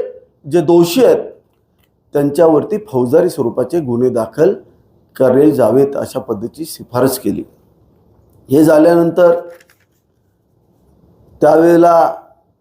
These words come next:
सत्ता त्यांचीच होती, त्यामुळे त्यांनी जाऊन लगेच पणन संचालक,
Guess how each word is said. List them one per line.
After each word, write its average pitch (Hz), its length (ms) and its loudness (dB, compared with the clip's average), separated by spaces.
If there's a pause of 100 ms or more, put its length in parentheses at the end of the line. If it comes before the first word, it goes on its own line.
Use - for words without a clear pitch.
(100)
सत्ता 151 400 -4
त्यांचीच 160 460 0
होती, 160 380 2 (840)
त्यामुळे 160 280 2
त्यांनी 160 280 2
जाऊन 160 260 2
लगेच 165 320 0
पणन 151 340 -2
संचालक, 147 640 -4